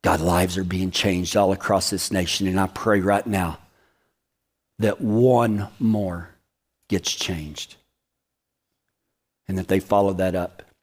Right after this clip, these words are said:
by surrendering to believer's baptism as the first step of that obedience and the surrender that we must all take. God, we believe in you.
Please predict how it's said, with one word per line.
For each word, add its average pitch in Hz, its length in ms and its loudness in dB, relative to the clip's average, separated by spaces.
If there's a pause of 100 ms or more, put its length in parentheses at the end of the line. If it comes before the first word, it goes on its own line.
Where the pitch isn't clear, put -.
(560)
by 104 120 2
surrendering 110 680 0 (220)
to - 100 -12
believer's 101 420 0
baptism 85 600 -2 (720)
as - 100 -4
the 95 80 -2
first - 320 0
step - 400 0 (420)
of 92 140 -4
that 90 460 -2 (100)
obedience 92 880 -2 (680)
and 98 160 0
the 95 60 -2
surrender 92 560 -2
that 85 140 -6
we 90 100 -6
must 82 240 -8
all 76 80 -8
take. - 240 -14 (1120)
God, 107 160 2
we 110 100 0
believe 107 580 2 (440)
in 107 180 -2
you. 131 360 4